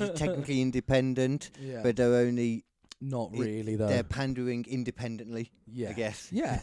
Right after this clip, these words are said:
Speaker 1: <laughs> Yeah.
Speaker 2: yeah.
Speaker 1: They're not
Speaker 2: They pander in a way that means that they get what they want.
Speaker 1: Yeah, yeah, yeah, yeah.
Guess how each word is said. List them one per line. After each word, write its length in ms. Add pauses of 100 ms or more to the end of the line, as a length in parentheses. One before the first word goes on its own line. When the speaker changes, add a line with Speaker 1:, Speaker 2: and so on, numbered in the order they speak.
Speaker 1:
<laughs> 120
Yeah. 100
Speaker 2:
yeah. 160 (280)
Speaker 1:
They're 100
not 140
Speaker 2:
They 120
pander 580
in 120
a 80
way 300
that 180
means 420
that 260
they 540
get 260
what 220
they 120
want. 340 (180)
Speaker 1:
Yeah, 160
yeah, 180
yeah, 260 (160)
yeah. 180